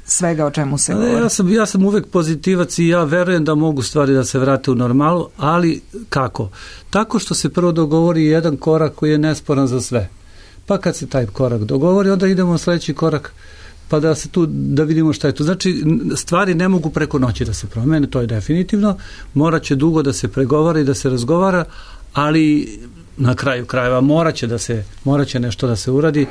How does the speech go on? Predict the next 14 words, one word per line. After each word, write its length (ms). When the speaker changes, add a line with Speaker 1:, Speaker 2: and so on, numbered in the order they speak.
Speaker 2:
da 100
bi 100
se 140
cela 240
stvar 220
smirila. 520
Speaker 1:
Gospodine 540
Prorokoviću, 680
da 160
li 100
ste 180
i 80
vi 180
optimista 680